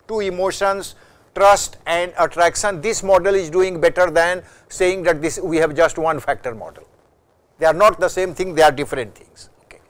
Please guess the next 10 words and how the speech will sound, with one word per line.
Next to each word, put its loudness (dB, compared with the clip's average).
And -4
when -2
we -4
come -2
to -8
the -2
causal 2
model -2
here, -2
inter-, -8